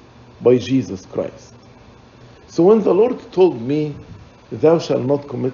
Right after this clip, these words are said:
adultery, thou shalt not murder, don't bear false witness," all these commandments based on my effort, not on the grace of God, 'cause grace was not given yet. But in the new covenant,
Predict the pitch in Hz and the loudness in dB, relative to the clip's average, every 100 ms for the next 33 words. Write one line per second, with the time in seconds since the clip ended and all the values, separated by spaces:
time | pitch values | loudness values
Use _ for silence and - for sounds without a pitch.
0 | - 117 107 104 - - - - - - | -6 -6 -4 -6 -14 -20 -20 -20 -20 -20
1 | - 104 151 151 135 123 131 127 120 117 | -16 0 2 4 0 -2 -2 -4 -2 -2
2 | 92 87 - - - - - - - - | -2 -12 -14 -20 -20 -20 -20 -20 -20 -4
3 | 127 160 - 120 147 147 127 - 131 127 | 2 2 0 2 4 4 2 2 2 2
4 | - 123 - 98 - - - - - _ | -4 -4 -4 -14 -20 -20 -20 -20 -20 _
5 | - - - 226 220 240 - 147 135 151 | -20 -4 2 4 2 -6 -6 -8 -2 -2
6 | 147 98 87 - - - - 127 220 202 | -2 -8 -12 -16 -16 -16 -2 2 4 2
7 | 190 - 143 156 135 - 135 151 196 165 | -4 2 4 4 0 -8 0 4 4 2
8 | - 185 - 127 - - - _ - - | 0 -4 -2 -14 -16 -20 -20 _ -20 -20
9 | - 131 139 202 247 - - - - 139 | -16 -4 2 2 2 -8 -20 -16 -4 2
10 | 139 127 151 139 98 92 98 73 - - | 2 2 0 0 -10 -8 -8 -8 -18 -20
11 | - 160 135 113 143 196 - 127 107 127 | 0 0 0 -2 4 4 2 -10 -6 -4
12 | 113 120 135 110 95 - - - - - | -2 -2 -2 -4 -8 -12 -20 -20 -20 -20
13 | - - - - - 156 160 165 147 147 | -20 -20 -20 -20 -2 0 0 -2 -2 0
14 | 151 190 285 - 127 143 101 | 0 -2 -2 -4 -2 -4 -6